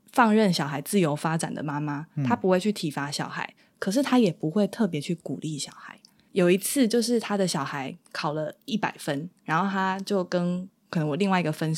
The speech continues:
Speaker 1: 同事分享，她说：“诶，我小孩考了一百分欸。”然后我另外同事就说：“哇，你小孩好棒哦，那你应该要就是鼓励他，比方说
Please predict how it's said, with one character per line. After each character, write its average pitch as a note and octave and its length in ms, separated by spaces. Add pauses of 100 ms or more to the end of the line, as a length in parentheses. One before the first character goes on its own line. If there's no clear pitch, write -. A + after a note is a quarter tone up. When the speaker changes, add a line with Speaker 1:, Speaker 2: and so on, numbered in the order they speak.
(160)
Speaker 1:
同 E3 180
事 F3 200
分 D#3+ 260
享， - 200
她 G3 120
说 G#3+ 160
：“诶， E4 100
我 C#4+ 120
小 C4 120
孩 A3 80
考 A3+ 200
了 A3 80
一 D4 100
百 G#3 240
分 A3 280
欸。” G3+ 160 (340)
然 F3+ 140
后 A3 80
我 G3 80
另 A3 120
外 G#3 120
同 E3 200
事 F#3+ 140
就 F#3 140
说 F#3+ 200 (360)
：“哇， G#4 260
你 F#4 80
小 F4 140
孩 D#4+ 60
好 C#4 100
棒 D4+ 400
哦， A#3 160
那 D#4 100
你 A#3 100
应 A3+ 120
该 A#3+ 100
要 B3+ 160 (140)
就 A#3 100
是 A#3 140
鼓 F3+ 200
励 G3+ 140
他， F3+ 180
比 E3 140
方 F#3 180
说 F#3 240